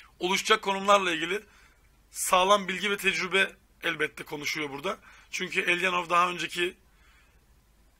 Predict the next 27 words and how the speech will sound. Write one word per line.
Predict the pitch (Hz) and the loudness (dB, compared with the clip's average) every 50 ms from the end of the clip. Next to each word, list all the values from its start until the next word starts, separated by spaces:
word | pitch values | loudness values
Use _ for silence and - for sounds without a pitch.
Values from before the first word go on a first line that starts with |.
| _ _ _ _ _ _ _ | _ _ _ _ _ _ _
tecrübesini | - 180 180 160 160 175 170 180 175 - 185 180 | -2 0 0 0 0 -2 0 0 -2 -2 -4 -6
kullanıyor | - 185 175 165 165 165 160 160 160 - - _ _ _ _ _ _ _ _ - | -8 -6 -6 -4 -4 -4 -6 -6 -8 -10 -16 _ _ _ _ _ _ _ _ -18
bu | 156 151 170 - - - | -16 -14 -14 -14 -16 -12
pozisyonla | - 165 160 151 147 - - 165 156 156 156 156 | -8 -8 -6 -4 -4 -4 -4 -4 -4 -4 -4 -4
ilgili. | 147 151 156 170 185 - - | -4 -4 -6 -6 -6 -4 -6
Vezir | 151 143 151 151 | -6 -6 -4 -4
C | 131 151 151 | -4 0 0
beşe | 156 147 - 165 | 0 0 -2 -4
oturarak | 156 147 - 156 151 147 143 - | -6 -6 -6 -2 -2 -2 -2 -4
kullandığı | - 156 147 147 147 147 139 156 180 - _ _ _ _ - _ - - - - _ _ _ _ _ _ _ _ _ _ _ _ _ _ _ _ - | -10 -6 -4 -4 -4 -4 -6 -6 -8 -8 _ _ _ _ -20 _ -20 -20 -20 -20 _ _ _ _ _ _ _ _ _ _ _ _ _ _ _ _ -6
ve, | 156 170 175 175 - - 160 | -2 0 0 0 -2 -4 -6
e, | 147 143 143 139 139 135 135 139 143 - _ _ _ _ _ 147 | -4 -2 -2 -2 -2 -2 -4 -6 -8 -10 _ _ _ _ _ -2
daha | 151 156 160 | 0 0 0
sonra | - - 160 151 151 151 160 - - _ _ _ | 0 -4 -8 -10 -10 -12 -12 -14 -18 _ _ _
oyun | - 160 165 160 | -10 -8 -8 -6
sonu | 151 - 165 156 147 | -8 -8 -8 -10 -8
tekniği | - 160 147 - 160 165 160 | -10 -10 -10 -8 -10 -8 -8
ve | 156 | -8
iki | 147 143 165 156 | -8 -8 -8 -4
zayıflık | 160 165 160 - 160 156 | -4 -4 -4 -4 -10 0
yaratma | 139 147 156 151 151 - - 151 160 165 - - _ - - - - - _ _ | 4 6 6 6 4 0 -4 -8 -10 -10 -10 -12 _ -20 -20 -20 -20 -20 _ _
prensibiyle | - 170 170 160 160 - - 165 151 175 170 160 160 156 151 | 0 2 2 2 2 0 -4 -6 -6 -6 -6 -4 -4 -4 -4
ilgili | 139 147 160 175 196 | -4 -6 -6 -6 -6
önemli | - 170 165 165 170 175 175 | -6 -4 -4 -4 -4 -4 -8
bir | 160 147 | -2 2
ders | 170 170 170 - - | 2 2 2 2 -2
veriyor | 160 147 143 147 170 - | -4 -2 -2 -2 -2 -4